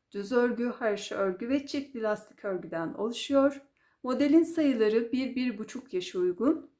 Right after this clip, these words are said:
Hatta çok kilolu bir bebek değilse iki yaşa kadar da kullanabilir. Modele iki yumak ip temin ederek başlıyoruz.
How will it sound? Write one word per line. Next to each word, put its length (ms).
Hatta 560
çok 260
kilolu 400
bir 200
bebek 380
değilse 440
iki 240
yaşa 260
kadar 380
da 140
kullanabilir. 1040
Modele 440
iki 240
yumak 360
ip 220
temin 300
ederek 440
başlıyoruz. 580